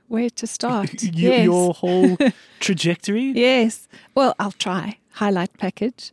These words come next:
Speaker 2: Sure, sure.
Speaker 1: Um, I, uh, worked in corporate all my life,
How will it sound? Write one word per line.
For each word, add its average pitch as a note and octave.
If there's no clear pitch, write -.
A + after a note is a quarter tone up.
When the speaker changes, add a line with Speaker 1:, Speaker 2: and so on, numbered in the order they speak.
Speaker 2:
Sure, A3+
sure. G#2+
Speaker 1:
Um, G#3+
I, G#3
uh, G#3
worked G#3+
in G3
corporate -
all F#3
my F#3+
life, F#3